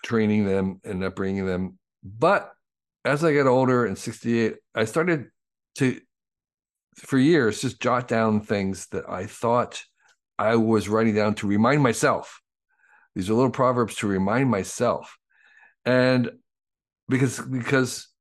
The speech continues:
I found that that reminder was a way to change habits. And then I realized that actually, I wished I'd known these earlier. And actually, I should tell my kids this.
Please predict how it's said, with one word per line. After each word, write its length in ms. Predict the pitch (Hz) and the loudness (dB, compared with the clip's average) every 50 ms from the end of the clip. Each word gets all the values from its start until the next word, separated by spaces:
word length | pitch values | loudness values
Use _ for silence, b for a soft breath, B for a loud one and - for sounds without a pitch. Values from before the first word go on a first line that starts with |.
| _ _ _ _ _ _ _ _ _ _ _ | _ _ _ _ _ _ _ _ _ _ _
I 100 | - 123 | -4 -2
found 260 | 123 156 139 131 131 | 0 0 0 2 0
that 140 | 123 107 - | 0 0 0
that 220 | 123 113 - - | -2 -2 0 2
reminder 460 | 123 117 110 110 113 127 135 131 113 98 | 2 2 2 2 2 2 2 2 0 0
was 180 | 98 95 90 | -2 -4 -4
a 40 | 95 | -2
way 140 | 98 107 104 | -2 -2 0
to 100 | 92 87 | -2 -2
change 260 | - - 104 95 90 | -4 -4 -4 -4 -4
habits. 460 | 98 104 95 85 73 - - - - _ B B B B B B B B B - | -4 -2 -4 -4 -4 -8 -14 -18 -20 _ B B B B B B B B B 0
And 140 | 123 131 | 2 4
then 120 | 147 147 151 | 4 4 4
I 40 | 139 | 4
realized 600 | 135 139 160 190 190 160 139 131 131 123 - - | 4 4 4 4 4 4 4 4 2 0 0 0
that 180 | 120 110 107 - _ _ _ B B B B B B B | 0 0 0 -4 _ _ _ B B B B B B B
actually, 640 | 113 151 175 - - 156 143 131 120 113 - - _ _ _ _ _ _ _ _ _ _ _ _ - | 0 0 0 0 0 2 2 4 2 2 0 -4 _ _ _ _ _ _ _ _ _ _ _ _ 0
I 80 | 120 | 2
wished 240 | 131 139 156 151 - | 4 4 4 2 2
I'd 80 | 143 120 | 2 2
known 200 | 123 120 120 117 | 4 4 4 4
these 180 | 107 95 85 | 2 0 -2
earlier. 560 | - 110 110 113 113 101 92 90 80 64 - - B B B B B _ _ _ _ _ - | -2 0 2 2 2 2 0 -2 -6 -8 -12 -16 B B B B B _ _ _ _ _ -4
And 220 | 120 120 120 123 123 | -2 0 2 0 0
actually, 840 | - 127 165 208 233 226 - - - 110 98 92 92 92 - - _ _ _ _ _ - | 0 0 0 0 0 -2 -2 -2 0 0 2 0 -2 -4 -6 -12 _ _ _ _ _ -6
I 80 | 120 120 | -4 -2
should 160 | - 123 - | -2 -2 0
tell 100 | 131 110 | 0 0
my 120 | 107 98 | 0 -2
kids 340 | 92 - 131 113 - - - | -2 -2 -2 -2 -2 -4 -8
this. 420 | 69 - - - - - - - | -14 -14 -16 -16 -18 -18 -18 -20